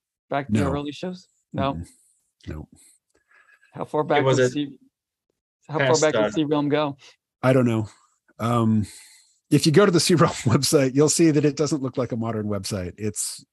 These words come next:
Speaker 2: I've been doing this for sixteen years, and, uh, it costs money to host those old files. And if there's a, you know, a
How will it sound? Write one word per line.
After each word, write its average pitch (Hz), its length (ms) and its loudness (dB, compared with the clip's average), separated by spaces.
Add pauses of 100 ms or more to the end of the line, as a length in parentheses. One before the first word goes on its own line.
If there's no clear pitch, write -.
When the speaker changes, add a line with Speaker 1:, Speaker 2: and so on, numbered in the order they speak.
(300)
Speaker 2:
I've 151 220 0
been 151 180 2
doing 143 240 4
this 123 300 0
for 123 160 -6
sixteen 131 560 -4
years, 110 560 -4 (720)
and, 110 400 -2
uh, 107 160 -2
it 139 120 -2
costs 160 360 2
money 135 340 0
to 107 120 -4
host 135 280 0
those 123 220 -2
old 117 180 -4
files. 127 480 0
And 110 140 -6
if 107 140 -8
there's 151 280 2
a, 139 60 -2
you 135 100 0
know, 107 240 -2
a 104 300 -4